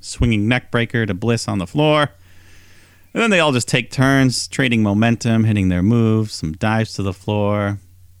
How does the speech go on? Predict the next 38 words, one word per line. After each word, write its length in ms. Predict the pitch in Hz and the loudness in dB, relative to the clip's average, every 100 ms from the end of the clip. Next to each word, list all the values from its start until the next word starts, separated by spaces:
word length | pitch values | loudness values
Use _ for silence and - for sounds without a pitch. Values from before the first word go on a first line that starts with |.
| - - | -20 -18
Uh, 240 | - 78 78 | -12 -8 -4
Nikki 440 | 95 - 98 95 | -4 -4 -4 -4
hangs 280 | 95 104 98 | -2 -2 -2
Alexa 400 | 85 101 - - | -4 -4 -6 -6
on 140 | 87 | -4
the 100 | 87 | -4
ropes 500 | 90 101 101 - - - | -2 -2 -4 -10 -14 -18
for 200 | - 82 | -14 -12
the 160 | 85 82 | -8 -4
Randy 320 | 113 131 110 | -2 0 0
Orton 280 | 120 190 120 | 2 2 0
D 180 | 107 98 | 0 -2
D 140 | 95 | -4
T, 260 | 92 107 104 | -6 -4 -4
but 140 | 101 | -4
then 160 | 87 87 | -6 -6
Becky 320 | 107 113 95 | -6 -6 -6
just 280 | 87 82 - | -8 -8 -8
jumps 360 | - 123 - 101 | -4 -4 -4 -2
in 160 | 104 | -2
with 100 | 95 | -2
a 40 | 90 | -2
big 200 | 104 95 | -4 -2
leg 320 | 135 156 139 | 0 0 0
drop. 320 | 135 143 - - - - - - - - _ 104 | 0 0 0 -2 -4 -16 -20 -20 -20 -20 _ -6
Nice 200 | 98 - | -4 -4
improvised 760 | 110 101 98 98 98 92 - - - - | -4 -4 -2 -2 -2 -6 -12 -20 -10 -4
double 200 | 104 95 | -4 -4
team 300 | - 117 101 | -4 -2 0
move 240 | 110 107 | -2 -2
there. 400 | 107 110 113 110 _ _ _ _ - _ _ - - _ - - | -2 -2 -2 -6 _ _ _ _ -20 _ _ -20 -20 _ -20 -12
Uh, 520 | 87 82 80 82 87 85 | -6 -4 -4 -6 -6 -6
and 100 | 101 | -4
then 60 | |
at 80 | 95 | -2
one 200 | 113 190 | 0 0
point, 240 | 185 104 95 | 2 2 2
Nikki, 560 | 139 - 107 117 139 | 2 0 -4 -4 -6